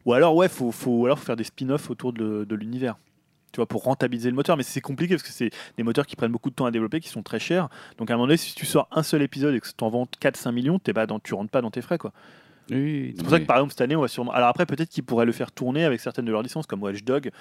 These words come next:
Speaker 1: qui va sûrement revenir cette année. Euh, on devrait le voir à mon avis à l'E trois, le Watch Dogs deux. Euh, peut-être les faire un roulement. De pas
Speaker 2: Ouais,
Speaker 1: t-
Speaker 2: c'est ce que tout le monde aimerait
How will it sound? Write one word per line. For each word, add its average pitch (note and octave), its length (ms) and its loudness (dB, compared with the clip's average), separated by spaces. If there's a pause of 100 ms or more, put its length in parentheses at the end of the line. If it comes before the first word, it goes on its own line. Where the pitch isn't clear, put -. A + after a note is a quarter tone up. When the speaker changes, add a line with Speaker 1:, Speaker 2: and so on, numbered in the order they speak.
(180)
Speaker 1:
qui - 80 -18
va G#2 40 -4
sûrement G#2+ 320 -6
revenir G#2 240 -6
cette - 120 -6
année. C#3+ 260 0 (480)
Euh, G2+ 180 -14 (220)
on - 20 -20
devrait G2 240 -10
le F#2+ 60 -10
voir G2+ 160 -4
à F#2+ 40 -8
mon G2 140 -10
avis G2+ 220 -6
à G2 80 -2
l'E F#2+ 100 -6
trois, D3 300 4
le A2+ 80 2
Watch G2 180 -2
Dogs G#2 240 -4
deux. D#3 200 4 (360)
Euh, G2+ 160 -6
peut-être C#3 300 -4
les B2+ 360 2
faire B2 200 -2
un A2+ 80 -2
roulement. D3 420 0 (300)
De A2 60 -8
pas G2 240 4
Speaker 2:
Ouais, E2+ 100 0
Speaker 1:
t- E2+ 100 -4
Speaker 2:
c'est E2 320 -10
ce - 80 -8
que - 120 -4
tout - 140 -8
le G#2+ 40 2
monde A2 140 6
aimerait G#2+ 320 4